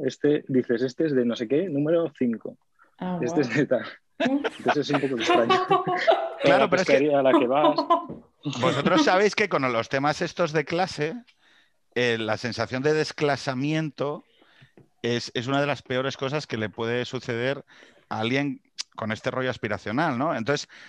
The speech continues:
Speaker 4: claro, en este tipo de ciudades, el tema del, el tema de las calles, que son fronteras de clase, o lo, lo,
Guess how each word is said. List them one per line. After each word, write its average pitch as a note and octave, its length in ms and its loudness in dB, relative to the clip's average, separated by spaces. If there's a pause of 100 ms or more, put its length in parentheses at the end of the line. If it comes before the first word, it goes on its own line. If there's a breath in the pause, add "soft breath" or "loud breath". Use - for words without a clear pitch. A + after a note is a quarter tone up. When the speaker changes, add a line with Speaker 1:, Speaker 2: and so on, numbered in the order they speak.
(220 loud breath)
Speaker 4:
claro, C#3 180 0
en B2+ 60 -2
este B2+ 220 -6
tipo E3 240 -2
de D#3+ 120 0
ciudades, E3+ 720 -2 (840)
el G#2+ 160 -6
tema D3 280 0
del, E3+ 260 0 (340)
el A2 120 -6
tema D#3 220 2
de F3+ 60 2
las C#3+ 240 0
calles, E3 800 -4 (240)
que A2+ 160 -4
son C#3 240 -2
fronteras D3 720 0
de A#2+ 160 -2
clase, D3 640 -4 (600 soft breath)
o G#2 120 -6
lo, E2 180 -6
lo, D#2+ 240 -6